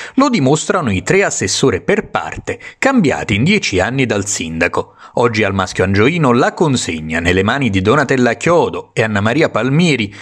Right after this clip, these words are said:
dei due assessorati scomodi. L'ex numero uno di Mostra d'Oltremare, l'assessore all'istruzione, unica superstite del primo De Magistris, hanno raccolto l'eredità di Monica Bonanno e della dimissionaria Eleonora De Maio.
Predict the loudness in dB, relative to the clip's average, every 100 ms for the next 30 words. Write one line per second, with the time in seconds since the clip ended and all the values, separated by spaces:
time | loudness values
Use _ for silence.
0 | -8 0 2 4 4 2 2 0 2 0
1 | 0 -4 -6 -4 -4 -2 -2 -2 -6 -2
2 | -2 0 -2 2 4 4 4 2 2 2
3 | 2 0 0 0 -2 0 -2 -2 -2 -4
4 | -4 0 2 2 0 -4 0 0 0 0
5 | 0 0 -6 -14 -10 2 2 4 0 -4
6 | -4 -2 -2 -6 -10 -4 0 0 0 0
7 | 2 2 0 2 0 0 -4 -2 -4 -6
8 | -6 -2 0 -2 0 -2 0 2 2 2
9 | 0 0 0 0 0 0 0 -2 0 0
10 | -2 -4 -2 0 0 2 4 2 2 0
11 | 2 2 2 2 2 0 0 0 -2 -4
12 | -6